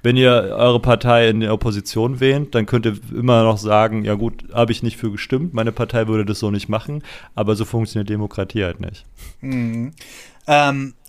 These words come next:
Speaker 2: also es gibt natürlich auch noch weitere Ansätze, wie man das alles kompensieren will.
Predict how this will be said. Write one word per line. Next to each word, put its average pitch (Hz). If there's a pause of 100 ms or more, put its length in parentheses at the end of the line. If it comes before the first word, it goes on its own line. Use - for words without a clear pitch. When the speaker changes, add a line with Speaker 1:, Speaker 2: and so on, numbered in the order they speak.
(140)
Speaker 2:
also 147
es -
gibt -
natürlich 143
auch 131
noch 120
weitere 120
Ansätze, 139 (180)
wie 131
man 131
das 123
alles 131
kompensieren 123
will. 151